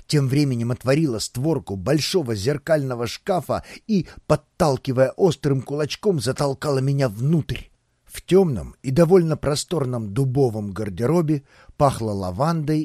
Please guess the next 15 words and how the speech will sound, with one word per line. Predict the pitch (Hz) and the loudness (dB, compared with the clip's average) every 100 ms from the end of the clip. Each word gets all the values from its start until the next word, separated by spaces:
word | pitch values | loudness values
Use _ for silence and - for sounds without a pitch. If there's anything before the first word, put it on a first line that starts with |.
| - | -4
и | 185 135 | -6 -6
кёльнской | - 120 110 104 - - 107 | -2 0 0 -4 -8 -6 -6
водой. | 90 98 73 69 65 - _ _ _ _ _ _ | -6 -8 -8 -12 -14 -20 _ _ _ _ _ _
Я | 104 | -6
осторожно | 107 - 120 123 113 | -6 -4 -2 -2 -2
развернулся, | 120 107 92 107 101 98 92 - 123 - - - | -2 -2 -4 -6 -6 -8 -8 -6 -6 -8 -14 -10
устраиваясь | 139 - 143 135 127 131 127 | -8 -2 4 4 4 2 0
поудобнее, | - 143 147 120 147 131 127 127 120 - - | -2 -2 -2 0 2 2 -2 -4 -6 -8 -10
и | 220 | -6
постарался | - 147 - 131 139 127 143 | -2 -2 0 2 2 0 -2
не | 139 147 | 0 -2
думать, | 131 127 78 71 - - _ | -2 -4 -6 -12 -18 -20 _
какой | - 135 131 | -4 -2 -2
случится | - 127 - 131 - 113 - | -2 -6 -4 -6 -4 -6 -6
конфуз, | 107 90 - - 208 135 - | -8 -8 -10 -4 -2 -2 -4